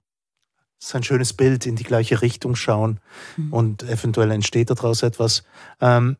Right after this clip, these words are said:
Speaker 1: ich möchte eigentlich zu dem Teil kommen, der bereits angesprochen wurde und das Wort, das ist ganz einfach Kreativität. Ihr beide arbeitet ja in kreativen Berufen.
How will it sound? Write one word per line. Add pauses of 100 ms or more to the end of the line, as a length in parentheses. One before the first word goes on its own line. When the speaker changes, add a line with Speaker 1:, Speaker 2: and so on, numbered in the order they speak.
Speaker 1:
ich
möchte
eigentlich
zu
dem
Teil
kommen,
der (100)
bereits
angesprochen
wurde
und
das
Wort,
das
ist
ganz
einfach (320)
Kreativität.
Ihr
beide
arbeitet
ja
in
kreativen
Berufen.